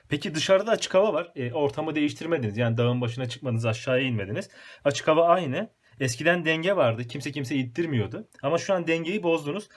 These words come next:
İç basıncı arttırdınız ve kapağı fırlattınız. Yani açık hava basıncını yendiniz burada. E, kapalı kap açık hava basıncına karşı.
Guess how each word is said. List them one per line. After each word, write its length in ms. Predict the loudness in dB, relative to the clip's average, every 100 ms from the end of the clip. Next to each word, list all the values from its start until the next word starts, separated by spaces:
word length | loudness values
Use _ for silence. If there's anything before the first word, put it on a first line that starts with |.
| -18 -4
İç 240 | -4 0
basıncı 420 | -2 -2 -2 2 2
arttırdınız 460 | 2 -4 -6 -4
ve 100 | -2
kapağı 340 | 0 0 0 0
fırlattınız. 540 | 0 0 0 -2 -2
Yani 180 | 0 0
açık 200 | -2 0
hava 140 | 0
basıncını 360 | 0 -4 -4 -2
yendiniz 540 | 0 0 0 -2 -2
burada. 340 | -6 -8 -12 -14 -20 -20 -20 -20 -10 -2
E, 280 | 0 0
kapalı 340 | 0 0 0 2
kap 280 | 0 -2 -10 -8
açık 280 | -6 0
hava 200 | 2 2
basıncına 340 | 0 -2 -2 0
karşı. 460 | 0 0 -2 -14